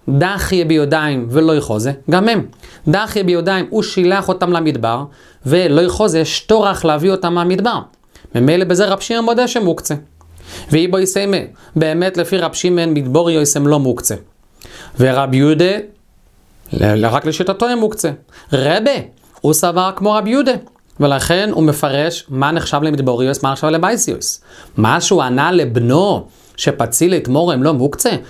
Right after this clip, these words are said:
לדבור עובדי רב שמעון קוראים לי, ולילה הסביר לי. ואיבוי סיימא, באמת הוא פוסק כמו רב שמעון,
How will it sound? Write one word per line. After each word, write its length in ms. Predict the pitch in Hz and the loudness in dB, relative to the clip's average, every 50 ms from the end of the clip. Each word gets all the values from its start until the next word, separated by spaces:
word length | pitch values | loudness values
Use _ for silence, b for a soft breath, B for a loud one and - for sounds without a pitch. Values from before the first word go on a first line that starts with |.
| B - | B 0
לדבור 540 | 226 233 240 208 185 190 196 247 311 370 359 277 | 0 2 2 2 0 0 2 2 2 2 2 2
עובדי 200 | 208 185 190 220 | 2 2 0 0
רב 160 | 226 247 247 | 0 -2 -2
שמעון 320 | - - 320 320 339 320 | 0 0 2 2 2 2
קוראים 240 | 320 277 233 220 202 | 2 0 0 2 2
לי, 200 | 190 175 160 147 | 0 0 0 0
ולילה 420 | 151 151 175 180 175 190 220 247 262 | 0 0 2 2 2 2 2 2 0
הסביר 360 | 254 - - 240 262 240 233 | 0 0 0 0 0 2 2
לי. 180 | 214 147 120 113 - - _ _ B B B B B B B B | 0 0 -2 -4 -10 -16 _ _ B B B B B B B B
ואיבוי 420 | 143 127 135 131 139 151 170 190 196 | 0 2 4 4 2 2 2 0 -2
סיימא, 320 | 185 - 214 220 214 185 - - - | -2 -2 -2 -2 -2 -4 -4 -6 -4
באמת 500 | 143 185 180 180 175 196 196 202 196 196 | -2 -2 0 0 0 0 0 0 0 -2
הוא 80 | 196 185 | -2 0
פוסק 340 | 190 190 180 - - 185 170 | 0 -2 0 2 0 0 0
כמו 140 | - 180 185 | 0 0 0
רב 140 | 170 175 175 | 0 0 0
שמעון, 320 | - - 202 196 156 92 | -2 -2 0 0 -2 -2